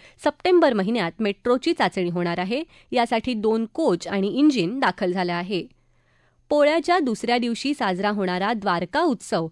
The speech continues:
अकोला जिल्ह्यात यंदा उत्साहात साजरा झाला. यानिमित्त मुंडगाव इथल्या नागरिकांनी बैलांची आकर्षक सजावट करून त्यांची गावातून मिरवणूक काढली. यात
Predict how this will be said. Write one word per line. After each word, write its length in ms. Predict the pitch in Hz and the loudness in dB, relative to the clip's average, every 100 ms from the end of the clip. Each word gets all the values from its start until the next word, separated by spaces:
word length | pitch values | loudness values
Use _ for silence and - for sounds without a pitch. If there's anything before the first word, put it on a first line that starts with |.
| _ - | _ -2
अकोला 380 | 240 330 349 311 | 0 2 4 2
जिल्ह्यात 440 | 220 190 220 165 202 | 2 -2 -2 -2 -2
यंदा 260 | 196 196 | -2 0
उत्साहात 460 | 240 190 - 196 254 - | 0 -2 -4 -2 -2 0
साजरा 320 | 190 165 170 | -2 0 -2
झाला. 240 | 185 175 - _ _ _ | -2 -2 -2 _ _ _
यानिमित्त 560 | 277 339 339 302 277 311 | 0 4 4 2 0 0
मुंडगाव 640 | 330 240 208 202 226 311 | 2 0 0 0 0 0
इथल्या 340 | 262 - 220 | -2 -4 -6
नागरिकांनी 720 | 220 180 165 180 202 285 190 160 _ - | -4 -4 -4 -4 -4 -2 -2 -4 _ -2
बैलांची 600 | 247 254 285 294 311 359 | 2 2 4 2 2 0
आकर्षक 580 | - 196 214 208 214 - | 0 -2 -4 -4 -8 -6
सजावट 420 | 190 180 196 - - | -4 -2 -4 -4 -4
करून 260 | 226 294 | -2 0
त्यांची 360 | 294 202 185 220 | 0 -2 -2 -4
गावातून 500 | 202 175 180 220 190 | -2 -2 -2 -2 -2
मिरवणूक 360 | 175 175 247 - | 0 0 -2 -2
काढली. 380 | 269 240 254 320 - _ 214 | -2 -2 -4 -4 -8 _ -2
यात 200 | 214 | 0